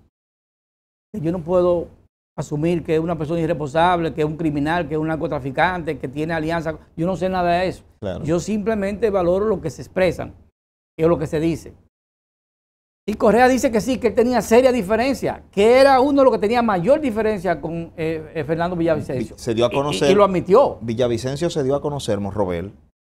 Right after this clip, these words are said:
Speaker 2: como, ¿verdad?, figura en la política ecuatoriana por la oposición férrea que ejerció en contra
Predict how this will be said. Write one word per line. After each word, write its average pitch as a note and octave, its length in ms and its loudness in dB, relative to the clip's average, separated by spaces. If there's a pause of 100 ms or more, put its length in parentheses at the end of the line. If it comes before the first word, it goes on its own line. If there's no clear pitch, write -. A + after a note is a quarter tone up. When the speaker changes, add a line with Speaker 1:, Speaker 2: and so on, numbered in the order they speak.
(600)
Speaker 2:
como, F#2+ 520 -6
¿verdad?, G2 340 -2
figura G2+ 680 -4
en F#2+ 80 -12
la F#2+ 100 -8
política G#2 440 -8
ecuatoriana F#2 580 -8 (560)
por A#2 160 -2
la A#2 200 0
oposición B2+ 880 -4
férrea G2 540 -4
que A#2 120 -4
ejerció C#3 560 -4
en G2+ 180 -8
contra D#3 580 -8